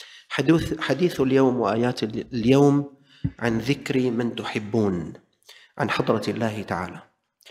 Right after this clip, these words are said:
هذا الذي جل جلاله أنزل عليكم هذا الدليل الإرشادي، هذا الذي جل جلاله الذي قلتم له: "اهدنا"،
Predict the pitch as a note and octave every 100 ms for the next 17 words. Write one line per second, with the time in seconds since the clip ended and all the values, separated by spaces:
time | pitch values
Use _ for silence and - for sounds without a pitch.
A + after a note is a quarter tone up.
0 | - - _ - D#3+ E3 C#3+ A#2+ B2 C3+
1 | C3+ C3+ B2 A#2 A#2 B2 C3+ C3 D3 -
2 | - E3 C#3 B2+ G#2 F#2 A2 B2+ A#2+ B2
3 | B2 B2 B2 _ _ _ C3 B2 G#2+ A#2
4 | B2 A2 G#2 F#2+ - G#2 F#2+ F2+ - _
5 | _ - - _ _ - D#3+ D3 C#3 A#2+
6 | C3+ C3 D3 C#3 C3 B2 C3+ B2+ B2 A#2+
7 | C3 A#2 A2 A#2 A#2 A2 D#3 C#3+ B2+ B2
8 | B2+ B2 C3+ C3+ C3 C#3 D3 D3+ D3